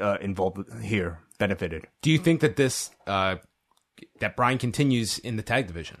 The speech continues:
Speaker 1: I would like, yeah, I absolutely think so. I think, I think at the very least, like, to try to regain the belt, um, at SummerSlam. I, can you do Roman versus Bryan though? If those two are, are, are standing
Speaker 2: Roman and Bryan?
Speaker 1: Yeah.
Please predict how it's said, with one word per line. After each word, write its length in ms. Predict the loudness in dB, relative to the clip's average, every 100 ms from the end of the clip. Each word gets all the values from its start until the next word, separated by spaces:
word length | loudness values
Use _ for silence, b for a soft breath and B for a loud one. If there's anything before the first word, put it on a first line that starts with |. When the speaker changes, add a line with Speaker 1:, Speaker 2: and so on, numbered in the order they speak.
| -2
Speaker 1:
I 100 | 0
would 160 | 2 2
like, 400 | 0 0 -8 -18 -18 -16 -4
yeah, 320 | 0 0 0 -2
I 180 | 2 2
absolutely 320 | 2 0 0
think 160 | 0 0
so. 180 | 2
I 80 | 4
think, 200 | 2 0
I 200 | 0 0
think 160 | 2 2
at 120 | 0
the 60 | 0
very 220 | 0 2
least, 300 | 0 -2 -2
like, 140 | -2
to 100 | -2
try 400 | -4 -2 2 4
to 160 | 2 -2
regain 760 | -2 -2 -2 -4 -2 0 -2 -4
the 60 | -6
belt, 480 | 0 2 2 0 -8 -2
um, 400 | 2 2 0 -2
at 200 | 0 0
SummerSlam. 640 | 2 2 2 0 -2 -2 -8 B B B 0
I, 540 | 4 6 6 4 2 -4 _ _ _ _ _ _ _ _ _
can 240 | -2 4 4
you 100 | 6
do 380 | 4 2 0 -8 _ _ _ -6
Roman 320 | 2 2 4
versus 240 | 0 -2 -2
Bryan 340 | 0 2 2
though? 220 | -2 -4 -10 -14
If 140 | -6
those 200 | -2 -2
two 160 | 0 0
are, 80 | 0
are, 320 | 2 2 0
are 140 | -2 -4
standing 280 | -4 0 2
Speaker 2:
Roman 300 | 4 4 4
and 120 | 4
Bryan? 360 | 2 2 0 -2
Speaker 1:
Yeah. 280 | -4 -4